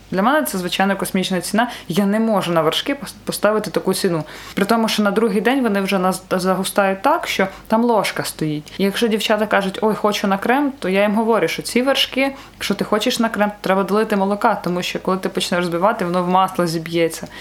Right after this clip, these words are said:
Вони дуже жирні. Ну, не дозволяє мені совість грати на цьому і додавати якісь там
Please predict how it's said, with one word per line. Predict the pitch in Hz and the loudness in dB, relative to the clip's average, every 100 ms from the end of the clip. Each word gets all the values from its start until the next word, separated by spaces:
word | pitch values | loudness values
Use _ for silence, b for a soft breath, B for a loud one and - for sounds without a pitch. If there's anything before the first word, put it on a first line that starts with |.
| B B | B B
Вони | 175 175 | -2 0
дуже | 202 196 | 0 0
жирні. | 196 190 170 160 160 B B B B - | 2 2 2 0 -6 B B B B -2
Ну, | 226 208 | 0 2
не | 202 220 | 2 0
дозволяє | 214 220 202 202 185 170 | 2 2 2 2 2 2
мені | 170 | 0
совість | 160 - 220 220 | 0 2 2 2
грати | 180 165 175 180 175 | 2 4 2 2 -2
на | 165 | -2
цьому | - 180 196 208 - | 0 0 2 0 -2
і | 170 175 | -2 0
додавати | 170 165 165 180 190 185 170 160 | 2 2 4 2 2 0 2 0
якісь | - 160 - 160 - | -4 -8 -6 -8 -8
там | - - | -8 -8